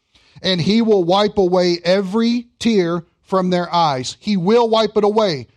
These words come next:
but it doesn't happen till the new heavens and the new earth. It doesn't happen until the eternal state is ushered in. In other words, there is evil that is gonna crop up during Christ's kingdom, even though he's reigning perfectly,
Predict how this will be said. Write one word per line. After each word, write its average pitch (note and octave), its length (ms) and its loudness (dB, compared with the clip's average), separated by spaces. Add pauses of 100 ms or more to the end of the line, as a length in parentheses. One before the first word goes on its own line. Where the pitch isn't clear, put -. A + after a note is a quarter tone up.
but G3 120 2
it F#3+ 100 0
doesn't A#3+ 260 0
happen A#3 300 0
till A3+ 160 2
the G#3 80 0
new G#3+ 160 0
heavens G#3+ 320 -2
and G#3 100 -2
the G#3 40 0
new G#3+ 200 0
earth. F#3 260 -2
It D#3+ 120 -6
doesn't B3 240 0
happen A3+ 280 0
until G3+ 220 -2
the F#3 120 -2
eternal G#3+ 360 -4
state F3+ 460 -4
is D#3 180 -6
ushered F#3+ 360 -4
in. C3+ 280 -4 (320)
In G#3 140 0
other B3+ 240 2
words, F3+ 520 -2 (260)
there C4+ 200 2
is G#3 160 -2
evil C#4 380 2
that A3 120 0
is F3+ 100 -2
gonna G#3+ 200 0
crop C4 420 0
up A#3+ 220 0
during A3+ 300 0
Christ's A#3 500 -2
kingdom, E3+ 640 -2 (580)
even D4+ 280 0
though C#4+ 160 4
he's B3 200 0
reigning B3+ 300 0
perfectly, E3+ 560 -4